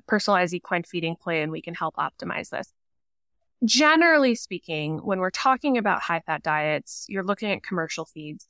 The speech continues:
that are at least eight percent fat, and I would really call ten percent and above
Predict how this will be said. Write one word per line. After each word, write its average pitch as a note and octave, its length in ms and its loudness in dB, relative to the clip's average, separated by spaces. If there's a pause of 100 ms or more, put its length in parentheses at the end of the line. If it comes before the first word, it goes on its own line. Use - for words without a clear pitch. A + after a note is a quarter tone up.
(140)
that D#3+ 380 0
are E3+ 220 4
at - 100 0
least C#4 320 2
eight C#4+ 200 2
percent C4 340 0
fat, G#3+ 300 2
and B3+ 100 2
I D4+ 80 2
would C#4 140 0
really F3 200 2
call D#3+ 260 -8
ten E3 300 -8
percent - 460 -8
and E3 100 -6
above D3 520 0